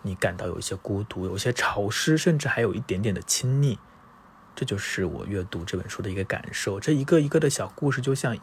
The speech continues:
次一次的海浪，它不断地拍打过来，它把天光带走了，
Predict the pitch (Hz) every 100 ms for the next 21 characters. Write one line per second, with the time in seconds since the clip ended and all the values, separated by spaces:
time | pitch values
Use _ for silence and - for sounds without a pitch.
0 | - - 120 104 - 110 - - - 90
1 | 92 - - - - - 101 107 107 90
2 | - 95 90 87 95 82 - - 113 -
3 | - 113 113 117 107 98 - - -